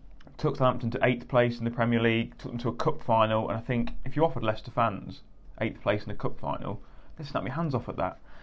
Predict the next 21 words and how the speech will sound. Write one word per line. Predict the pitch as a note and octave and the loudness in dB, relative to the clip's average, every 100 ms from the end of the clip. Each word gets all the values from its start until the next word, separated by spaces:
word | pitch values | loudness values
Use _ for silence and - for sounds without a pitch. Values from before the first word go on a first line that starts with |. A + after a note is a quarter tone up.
| - - - | -16 -14 0
Um, | A#2 | 2
we'll | B2 | 4
get | B2 F#3 | 4 4
on | E3+ | 4
to | C#3+ | 2
kind | B2+ | -2
of | |
concerns | - B2+ - C3+ B2+ A#2+ G#2 | -2 -2 4 4 6 4 2
re-, | G#2+ A#2 - | 0 0 -2
regarding | A2+ G#2+ A2+ A2 G2+ G2+ F#2+ - - - - - | 0 8 10 12 8 4 0 -8 -16 -20 -18 -14
him | - A2+ G#2 | -6 -4 -2
as | |
an | G2 | -4
appointment | G2 G2+ F2 - | -4 -6 -6 -6
in, | G2+ G2 | -8 -4
in | G2 G2+ | -2 0
a | |
little | F#2 F2+ | 0 2
while, | F2+ F#2 F#2+ G2+ A2+ - - - - - | 4 6 6 2 0 -6 -12 -14 -14 4
but | C3 B2 - - - - - - - - - - - | 8 8 4 -6 -10 -8 -8 -14 -16 -18 -20 -16 2
no, | G#3+ C3+ - | 6 6 4